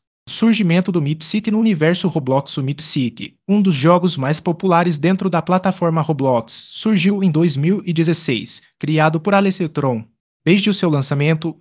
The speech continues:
o jogo rapidamente ganhou popularidade, atraindo uma vasta comunidade de jogadores. O conceito por trás do Mip City é simples,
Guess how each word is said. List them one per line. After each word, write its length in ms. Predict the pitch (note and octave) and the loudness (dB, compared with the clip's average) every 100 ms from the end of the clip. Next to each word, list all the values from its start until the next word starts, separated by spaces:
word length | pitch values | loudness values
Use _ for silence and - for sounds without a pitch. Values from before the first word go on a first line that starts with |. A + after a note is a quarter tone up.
| _ | _
o 100 | E3 | -2
jogo 220 | C#3+ G3 | 2 2
rapidamente 680 | G#3 G#3 G3 F#3+ E3+ D#3+ F3+ | 2 0 0 0 2 2 0
ganhou 300 | F3 F3 F3 | 2 2 2
popularidade, 920 | F3+ G3+ G#3 F3+ E3+ C3+ C3 A#2+ B2 _ | 0 -4 0 0 2 4 2 0 -6 _
atraindo 400 | D#3+ E3 F#3 F#3 | -2 2 4 4
uma 140 | F3+ | 2
vasta 340 | B2 C3+ D#3 F3 | 2 2 2 -2
comunidade 540 | G3 F#3+ E3+ C3+ C#3+ | 0 2 2 2 2
de 80 | E3 | 2
jogadores. 880 | F#3 E3 D#3 C3+ A2+ G#2 - - - _ _ - | 2 2 0 2 0 -2 -8 -12 -16 _ _ -16
O 60 | |
conceito 400 | F3+ A3 G#3+ G3 | -4 -2 0 -2
por 180 | F#3+ G3+ | -2 -4
trás 240 | F#3+ E3+ E3 | 0 0 0
do 100 | C#3+ | 0
Mip 240 | C#3 D3 | -4 -4
City 300 | - G3 G#3 | -4 -4 -2
é 60 | G3 | -2
simples, 580 | - C#3+ C3 A2+ - | -2 -4 -6 -12 -12